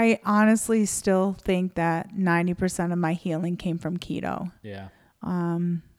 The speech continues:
Speaker 1: I know it sounds crazy, but,
Speaker 2: <laughs>
Speaker 1: you know, when you're not eating the inflammatory foods, that
Speaker 2: Yeah.
Speaker 1: probably has a lot to do with it. But, um, everything's non-cancerous.
Speaker 2: Wow, that's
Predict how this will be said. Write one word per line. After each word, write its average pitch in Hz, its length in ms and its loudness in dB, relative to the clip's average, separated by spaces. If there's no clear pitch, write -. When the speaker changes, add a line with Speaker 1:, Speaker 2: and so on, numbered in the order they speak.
Speaker 1:
I 185 80 -4
know 175 140 -2
it 170 120 -6
sounds 170 260 -2
crazy, 175 640 -2
but, 170 360 0
Speaker 2:
<laughs> - 340 -20
Speaker 1:
you 190 80 -4
know, 190 140 4
when 185 160 2
you're 185 80 2
not 190 240 0
eating 208 320 2
the 185 120 2
inflammatory 180 840 0
foods, 180 840 0
that 170 220 0
Speaker 2:
Yeah. - 140 -20
Speaker 1:
probably 196 420 2
has 175 220 2
a 180 80 0
lot 170 240 -2
to 175 100 -2
do 180 200 0
with 170 180 0
it. 175 200 -4
But, 175 340 -4
um, 185 600 4
everything's 208 500 4
non-cancerous. 185 880 2
Speaker 2:
Wow, 95 300 -14
that's 101 140 -14